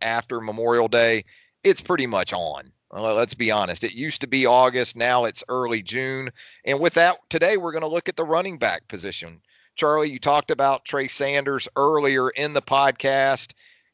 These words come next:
Kinda give us an outline between Najee Harris, Brian Robinson, Jerome Ford, Chadarius Townsend getting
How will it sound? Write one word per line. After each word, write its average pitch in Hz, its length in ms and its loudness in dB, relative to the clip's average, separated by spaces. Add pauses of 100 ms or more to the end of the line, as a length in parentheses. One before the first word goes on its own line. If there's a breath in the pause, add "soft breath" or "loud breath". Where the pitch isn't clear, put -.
Kinda 202 340 2
give 180 300 0
us 165 160 -2
an 151 100 0
outline 127 760 2
between 131 460 -10
Najee 131 400 0
Harris, 113 380 -4
Brian 127 420 -2
Robinson, 117 560 -2
Jerome 120 440 -4
Ford, 120 440 -4
Chadarius 123 480 -4
Townsend 139 640 -2
getting 113 320 -4